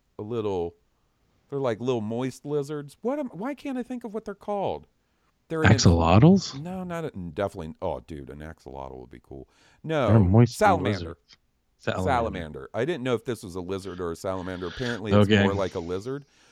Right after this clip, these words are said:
Speaker 1: But look how cool he is. He's, like, black
Speaker 2: Yeah.
Speaker 1: with gold stripes. And by
Speaker 2: Yeah.
Speaker 1: the way, super friendly.
Speaker 2: Oh, really?
Speaker 1: Yeah, like, it, it, I was able to get this close to take a picture of him. He was just sitting on my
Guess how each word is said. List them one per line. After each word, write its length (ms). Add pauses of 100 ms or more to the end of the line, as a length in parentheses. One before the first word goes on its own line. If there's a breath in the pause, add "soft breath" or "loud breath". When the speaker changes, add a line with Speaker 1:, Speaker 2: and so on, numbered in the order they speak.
(140 soft breath)
Speaker 1:
But 100
look 240
how 180
cool 420
he 200
is. 160
He's, 160
like, 180
black 580
Speaker 2:
Yeah. 40
Speaker 1:
with 200
gold 380
stripes. 640 (440 soft breath)
And 220
by 140
Speaker 2:
Yeah. 60
Speaker 1:
the 120
way, 380 (240)
super 380
friendly. 440 (760)
Speaker 2:
Oh, 80
really? 380 (180)
Speaker 1:
Yeah, 300
like, 340 (120)
it, 120 (400)
it, 100 (600)
I 80
was 140
able 180
to 60
get 180
this 160
close 260
to 60
take 180
a 60
picture 320
of 60
him. 80
He 80
was 100
just 240
sitting 180
on 120
my 160